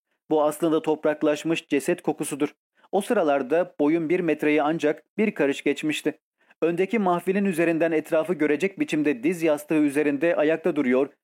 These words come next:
ve annemin siyah şayak giysisinin kumaşını avucumun içinde hissediyordum. Dizlerim üstüne çekilmiş çoraplarını hissediyor. O sıralar çoraplarımızı öyle giyerdik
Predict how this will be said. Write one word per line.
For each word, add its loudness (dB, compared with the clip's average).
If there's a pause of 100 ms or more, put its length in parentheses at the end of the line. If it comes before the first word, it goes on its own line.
(180)
ve 2
annemin 0 (180)
siyah -2
şayak 0
giysisinin -2
kumaşını 0 (260)
avucumun 0
içinde 0
hissediyordum. 0 (380)
Dizlerim 0
üstüne 0
çekilmiş 0
çoraplarını 0
hissediyor. 0 (380)
O 0
sıralar 0
çoraplarımızı 0
öyle 2
giyerdik 0